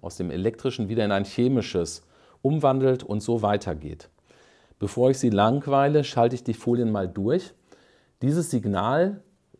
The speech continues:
an-, landet irgendwann chemisch und elektrisch dann im Gehirn.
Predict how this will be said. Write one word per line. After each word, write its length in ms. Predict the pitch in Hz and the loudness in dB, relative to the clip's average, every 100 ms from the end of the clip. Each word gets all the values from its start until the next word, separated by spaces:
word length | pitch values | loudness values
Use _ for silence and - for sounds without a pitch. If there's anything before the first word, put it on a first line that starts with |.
| _ | _
an-, 320 | - 123 143 - - - | -4 -2 -4 -8 -16 -4
landet 540 | 104 117 165 160 - | -2 0 0 -2 0
irgendwann 760 | 117 135 165 156 98 101 156 - | 2 4 2 -4 -2 0 -2 -8
chemisch 560 | - - 117 156 165 - | -8 0 2 2 -4 -8
und 120 | 90 | -8
elektrisch 600 | 92 104 - - 127 - | -2 -2 -2 -6 -8 -4
dann 260 | 90 107 | -4 -2
im 180 | 110 101 | -4 -4
Gehirn. 460 | 110 113 151 101 | -4 0 2 2